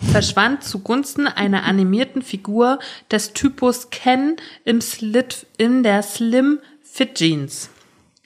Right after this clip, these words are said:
So, das war zweitausendvierzehn. Zweitausenddreizehn hatte es Biene Maya schon erwischt. Ähm, aus ihrer rundlichen Figur wurde er eine nicht so rundliche Dame.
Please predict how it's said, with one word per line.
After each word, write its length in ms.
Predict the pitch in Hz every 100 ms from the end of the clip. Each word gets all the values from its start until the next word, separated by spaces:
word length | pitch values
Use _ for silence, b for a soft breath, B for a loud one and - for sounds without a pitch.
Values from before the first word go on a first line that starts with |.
| B B B B B -
So, 220 | 180 165
das 180 | 190 196
war 100 | 196
zweitausendvierzehn. 680 | 220 214 208 208 226 220 190
Zweitausenddreizehn 1000 | 214 247 254 247 233 214 214 262 - 294
hatte 300 | 254 247 233
es 160 | 208 -
Biene 240 | 226 214
Maya 400 | 190 175 220 254
schon 240 | 262 269 262
erwischt. 680 | 262 254 285 403 - - - B B B B B _
Ähm, 720 | 214 208 214 214 214 214 214
aus 220 | - 226 196
ihrer 200 | 214 214
rundlichen 640 | - 269 302 285 - 262
Figur 840 | - 214 - 262 277 269 311 349 B B _ _
wurde 540 | 220 233 214 208 208 -
er 240 | 202 202
eine 220 | 190 190
nicht 600 | 190 185 190 208 240 -
so 160 | - 233
rundliche 580 | 226 262 277 269 - 262
Dame. 500 | 240 233 247 269